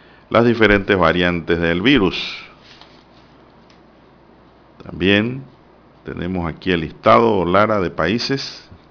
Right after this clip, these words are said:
en donde se han detectado la, esta variante.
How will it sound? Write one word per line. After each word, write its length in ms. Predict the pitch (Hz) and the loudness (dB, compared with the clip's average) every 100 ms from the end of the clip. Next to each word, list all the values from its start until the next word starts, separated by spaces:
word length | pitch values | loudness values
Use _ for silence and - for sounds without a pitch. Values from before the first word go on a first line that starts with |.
| - - - - _ - | -20 -20 -20 -20 _ -16
en 140 | 82 | -10
donde 240 | 80 78 73 | -8 -6 -4
se 100 | 87 | -2
han 120 | 92 | 0
detectado 760 | 98 85 - - - 113 107 | -2 -2 -10 -6 4 4 4
la, 540 | 90 76 71 64 60 73 - _ _ _ _ _ _ _ _ - - - - | 2 2 0 -4 -10 -16 -20 _ _ _ _ _ _ _ _ -20 -20 -20 -12
esta 220 | 82 - | -8 0
variante. 720 | 80 73 92 123 98 69 62 | 2 2 2 0 -2 -6 -12